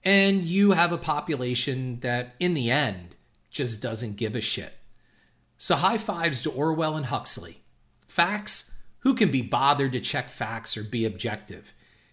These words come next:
If you are a, one of these people who insists on accuracy or objectivity, you're a hater, a bigot, a curmudgeon, a ranter, a bully, a homophobe, terrorist, communist, socialist, misogynist. You get the point.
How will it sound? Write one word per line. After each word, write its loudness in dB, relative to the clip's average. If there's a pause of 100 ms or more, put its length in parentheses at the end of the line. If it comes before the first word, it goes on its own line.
If -14
you -2
are 2
a, 2
one -2
of -2
these 0
people 0
who -2
insists 4
on -6 (100)
accuracy 0
or -6
objectivity, 0 (280)
you're -4
a 2
hater, 8 (260)
a -8
bigot, 0 (160)
a -12
curmudgeon, 0 (180)
a 4
ranter, 0 (160)
a 0
bully, 2 (200)
a 0
homophobe, 0 (200)
terrorist, 0
communist, 0
socialist, 4
misogynist. 4 (520)
You 0
get 0
the -4
point. -12